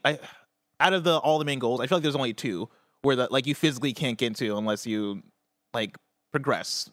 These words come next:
a bit more, right? Like, one of them is, like, a high place, and the other one is, like, in the middle of a river. But I think aside from that, I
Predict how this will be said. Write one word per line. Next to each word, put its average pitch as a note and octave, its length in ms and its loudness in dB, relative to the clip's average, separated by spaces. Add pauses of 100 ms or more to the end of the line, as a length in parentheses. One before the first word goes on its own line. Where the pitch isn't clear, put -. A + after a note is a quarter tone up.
a A#2+ 80 -2
bit A2+ 160 -2
more, F2+ 320 -6 (360)
right? C3+ 120 4
Like, C#3+ 160 2
one E3 180 4
of E3+ 140 2
them D#3 180 0
is, C3+ 300 2
like, B2+ 160 2
a B2 500 2 (360)
high C#3+ 240 2
place, F#3 420 0
and D3+ 120 2
the C#3+ 100 2
other C#3+ 180 4
one C#3 160 2
is, B2+ 180 0
like, A#2 140 2
in A#2+ 60 -4
the A#2+ 60 -2
middle A#2 180 2
of G#2+ 40 -4
a G#2+ 60 -2
river. G#2 360 -4 (540)
But C3 100 4
I C3+ 40 4
think C4+ 160 -2
aside G#3 260 0
from G#2+ 140 -10
that, A#2+ 280 -2
I A#2 60 -20